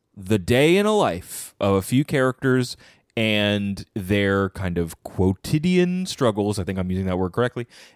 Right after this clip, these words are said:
Uh, and the way in which little moments in their days, um,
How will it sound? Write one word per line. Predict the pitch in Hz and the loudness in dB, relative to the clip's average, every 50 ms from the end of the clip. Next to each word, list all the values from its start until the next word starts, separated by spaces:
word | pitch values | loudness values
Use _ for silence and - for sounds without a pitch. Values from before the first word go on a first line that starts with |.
| _ _ - | _ _ -2
Uh, | 110 104 101 95 95 92 92 92 92 92 - _ _ - | 0 2 2 2 2 2 2 0 0 -2 -4 _ _ -6
and | 110 107 107 104 101 101 98 98 95 95 92 - - - _ - | -4 -2 0 0 0 0 0 -2 -2 -4 -6 -8 -12 -16 _ -6
the | 101 98 110 | -2 0 0
way | 104 101 98 107 113 120 123 127 127 131 | 2 2 0 0 2 2 2 2 2 0
in | - 95 120 117 117 104 | 0 -2 -2 -2 0 2
which | 107 107 107 104 - - - - - - - - - - - - | 2 2 2 2 0 -4 -6 -6 -6 -8 -12 -20 -20 -20 -14 -4
little | 143 151 160 160 160 160 | 0 2 4 4 4 2
moments | 151 139 127 123 131 131 139 147 156 156 156 147 - - - | 2 -2 -2 2 4 4 4 4 2 -2 -2 -4 -8 -8 -4
in | - 135 131 131 127 | -2 -2 -2 0 0
their | 123 123 123 120 120 | 0 2 2 0 -2
days, | 107 92 101 98 92 92 98 117 156 214 226 - - - - - - _ _ _ _ _ _ _ _ - - _ _ _ | -2 -4 -4 -2 0 0 0 -2 -2 -4 -6 -6 -6 -8 -8 -10 -12 _ _ _ _ _ _ _ _ -20 -20 _ _ _
um, | - 107 104 101 98 98 95 95 95 92 92 92 90 90 90 | -2 0 2 2 2 2 2 2 2 0 0 -2 -4 -6 -8